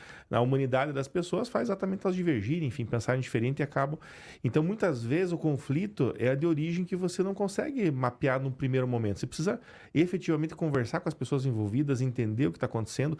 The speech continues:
quanto mais cedo melhor. Então quando você com-, pega um conflito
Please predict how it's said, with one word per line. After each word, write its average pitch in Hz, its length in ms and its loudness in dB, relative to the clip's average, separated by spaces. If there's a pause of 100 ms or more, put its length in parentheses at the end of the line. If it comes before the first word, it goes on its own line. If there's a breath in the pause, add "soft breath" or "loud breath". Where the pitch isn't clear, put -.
(460 loud breath)
quanto 180 400 2
mais 160 300 2
cedo 123 580 0
melhor. 123 640 2
Então 120 240 -4
quando 117 200 -2
você - 100 -2
com-, 123 200 0
pega 127 240 2
um 135 80 -2
conflito 123 600 -2